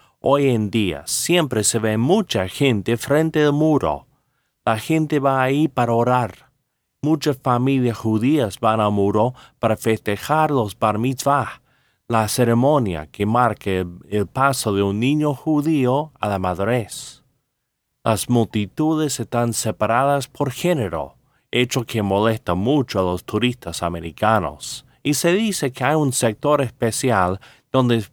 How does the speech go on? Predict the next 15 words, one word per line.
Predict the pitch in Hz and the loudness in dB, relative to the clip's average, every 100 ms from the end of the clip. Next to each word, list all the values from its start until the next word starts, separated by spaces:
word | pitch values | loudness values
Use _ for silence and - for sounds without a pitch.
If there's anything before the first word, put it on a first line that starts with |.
| _ | _
familias | - 104 123 170 170 156 - | 0 2 2 2 2 0 -2
judías | 113 110 104 165 156 147 | 0 0 2 4 2 0
americanas | 113 101 95 95 - 165 151 107 117 - - - _ _ - | -2 0 0 -2 -2 0 2 2 0 -4 -16 -20 _ _ 0
pueden | 175 175 170 | 2 2 2
realizar | 147 123 110 110 110 - 147 156 | 2 4 4 4 0 0 0 0
sus | - 127 - | -2 -2 0
celebraciones | 110 98 98 95 92 - 147 156 160 147 | 2 2 2 0 0 0 0 2 2 0
sin | - 156 151 | 2 0 0
tener | 143 143 135 | 0 0 0
que | 110 | -4
separarse | - 107 - 104 127 147 - | -2 -2 0 2 2 2 0
los | 147 110 - | 0 0 2
hombres | 123 143 143 131 - | 0 2 0 -2 0
de | |
los | 120 123 | 0 0